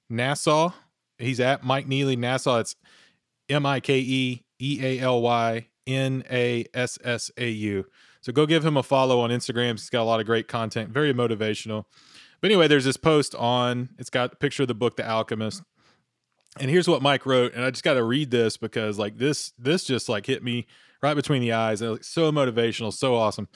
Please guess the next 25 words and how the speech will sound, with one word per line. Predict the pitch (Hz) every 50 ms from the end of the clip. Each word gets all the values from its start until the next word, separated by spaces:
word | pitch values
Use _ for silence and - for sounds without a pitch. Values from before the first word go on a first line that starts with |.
| _ _ - - - _
Here's | - 151 139
what | 156
he | 143 127
said. | - 127 110 104
And | 101 110 113 120
he's | 127 120 113
got, | - 123 113 113 107 _ _ - 85 - _
quoting | - - 160 151 135
from | - 135
the | 117 110
book, | 107 113 104 101 - _ _ - - _ _ _ _ _ _ -
"And | - 135 143
when | 156
you | 165 165 156
want | 143 165 196 190 143
something, | - - 143 131 120 - - 127 123 127 131 139 _ _ _ _ _ _ _ _ _ _ -
all | 139 135 156 165
the | 160 170
universe | 151 143 147 143 135 127 127 123 -
conspires | - 131 117 - - - 123 123 127 131 131 127 120 110
in | 113
helping | 101 123 123 117 - 120 117
you | 117 113 107
achieve | 98 - - 120 110 98
it." | 92 95